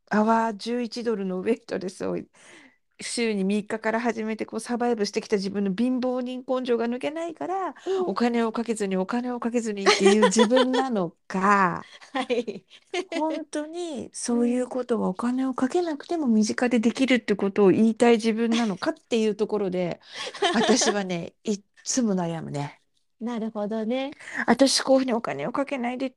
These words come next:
Speaker 1: 言っちゃうことが自分の小物度を表してるんじゃないか。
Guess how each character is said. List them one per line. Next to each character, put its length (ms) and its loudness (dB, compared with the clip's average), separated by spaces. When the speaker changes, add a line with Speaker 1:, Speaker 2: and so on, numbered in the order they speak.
Speaker 1:
言 60 -2
っ 60 -10
ち 120 -6
ゃ 60 0
う 60 -4
こ 120 -2
と 100 0
が 100 4
自 160 2
分 160 2
の 100 2
小 180 2
物 400 4
度 160 2
を 220 2
表 300 -4
し 60 -10
て 220 2
る 20 6
ん 40 6
じ 180 -6
ゃ 40 -14
な 80 4
い 40 -4
か。 40 -12